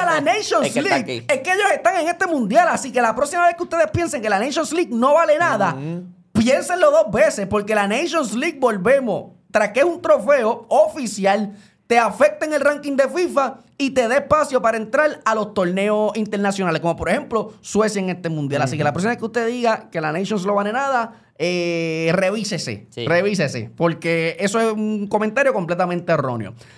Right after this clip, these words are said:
Speaker 1: Dicho eso, Suecia se cuela en el Mundial y arrancan goleando.
Speaker 2: Ujú.
Speaker 1: Las vueltas que da la vida. Eh, Kidani, vamos a empezar contigo,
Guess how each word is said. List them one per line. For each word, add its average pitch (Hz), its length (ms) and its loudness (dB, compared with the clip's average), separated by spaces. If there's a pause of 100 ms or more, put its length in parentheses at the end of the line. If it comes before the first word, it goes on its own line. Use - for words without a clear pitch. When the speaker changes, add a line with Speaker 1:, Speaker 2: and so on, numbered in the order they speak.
(140)
Speaker 1:
Dicho 302 420 2
eso, 143 360 -6 (300)
Suecia 269 760 2
se 247 320 -4
cuela 320 260 6
en 330 80 -4
el 330 120 -2
Mundial 262 640 -2
y 285 120 -2
arrancan 240 460 -2
goleando. 139 480 -2
Speaker 2:
Ujú. 120 160 -12
Speaker 1:
Las 240 420 2
vueltas 320 460 2
que 285 80 0
da 277 100 2
la 233 180 2
vida. 147 440 -2
Eh, 247 320 2
Kidani, 277 520 0
vamos 240 240 2
a - 20 0
empezar 330 260 -2
contigo, 285 560 0